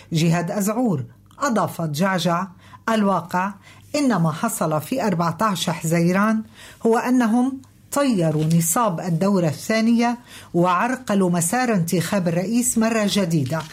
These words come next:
ولولا فعلتهم هذه لكان لنا منذ الرابع عشر من حزيران رئيساً للجمهورية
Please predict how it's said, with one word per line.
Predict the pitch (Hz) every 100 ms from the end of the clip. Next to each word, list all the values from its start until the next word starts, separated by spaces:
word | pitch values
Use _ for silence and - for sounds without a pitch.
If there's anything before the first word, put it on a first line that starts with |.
| - - - -
ولولا | 180 202 233 196 160
فعلتهم | 165 190 175 190 220 202 156 160 156
هذه | 208 196 180 170 - - -
لكان | 175 185 180 254 214 165 151 160 -
لنا | 190 220 233 175 160
منذ | 208 302 208
الرابع | 190 190 180
عشر | 175 175 202 165
من | 202 202
حزيران | 208 185 214 220 247 262 247 - - - 185
رئيساً | 202 220 208 - 202
للجمهورية | 180 165 165 170 185 226 214 214 202